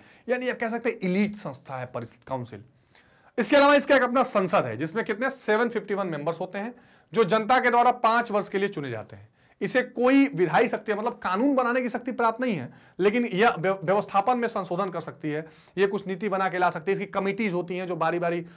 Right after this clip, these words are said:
चीजों को एनालाइज करती हैं, क्या सही है, क्या गलत है, ये इंपॉर्टेंट है, ठीक है, तो इसको ध्यान रखेंगे आप।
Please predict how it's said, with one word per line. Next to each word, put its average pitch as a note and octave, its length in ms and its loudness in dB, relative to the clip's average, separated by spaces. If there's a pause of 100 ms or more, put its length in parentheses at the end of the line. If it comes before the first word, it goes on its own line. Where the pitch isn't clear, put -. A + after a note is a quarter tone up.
(160)
चीजों F#3 220 -4
को F3 160 -4
एनालाइज E3+ 340 0
करती D#3+ 260 -8
हैं, D#3+ 80 -6
क्या D#3+ 160 -2
सही C#3+ 240 -6
है, C#3 80 -6
क्या C3+ 160 -8
गलत B2 260 -10
है, G#3+ 80 -12 (260)
ये C#3 140 -4
इंपॉर्टेंट G#2+ 440 -10
है, G2+ 60 -16
ठीक G3 200 -8
है, D4+ 80 -4
तो - 800 -20
इसको C3 180 -10
ध्यान A2+ 240 -12
रखेंगे G#2 320 -16
आप। G2 140 -16